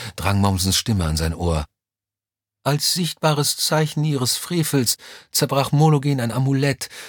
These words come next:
das er Aquilia als Zeichen seiner immerwährenden Liebe geschenkt hatte. Die eine Hälfte zwang er Aquilia zu tragen, die andere gab er deinem Vater. Auf diese Weise stellte er sicher,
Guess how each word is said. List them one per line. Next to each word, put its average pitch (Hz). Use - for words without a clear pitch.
das 120
er 123
Aquilia 143
als 117
Zeichen 143
seiner 123
immerwährenden 131
Liebe 123
geschenkt 107
hatte. 113
Die -
eine 135
Hälfte 143
zwang 131
er 131
Aquilia 117
zu -
tragen, 113
die 120
andere 107
gab 127
er 135
deinem 127
Vater. 87
Auf 107
diese 185
Weise 156
stellte 160
er 127
sicher, 135